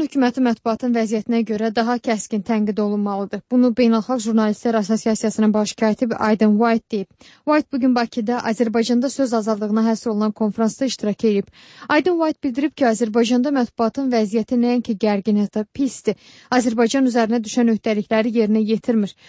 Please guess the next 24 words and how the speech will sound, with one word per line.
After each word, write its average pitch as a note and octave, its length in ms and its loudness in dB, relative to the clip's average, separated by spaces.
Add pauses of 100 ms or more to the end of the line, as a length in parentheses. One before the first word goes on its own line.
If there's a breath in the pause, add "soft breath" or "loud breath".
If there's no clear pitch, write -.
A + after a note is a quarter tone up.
(140)
Konfransda C#4+ 540 2
rəsmilər A3+ 340 2
də G#3 80 -4
iştirak G#3 460 -4
ediblər. G3 340 -2 (320 loud breath)
Prezidentin B3 480 2
icra A#3+ 320 2
aparatının G#3+ 480 0
ictimai G#3+ 320 0
siyasi G#3+ 480 -2
şöbəsinin G#3+ 480 2
müdiri A3 320 2
Əli G#3+ 240 2
Həsənov A#3 400 -2
deyib A#3 160 -2
ki, C#4+ 160 -2 (320 loud breath)
Azərbaycan D4 640 0
hökuməti A3 360 -2
kimisə A#3 460 0
sözə, A3 480 0 (240 soft breath)
jurnalistika A#3+ 640 0
fəaliyyətinə A3 480 -2
görə G#3 240 -2
həbs G#3 120 -4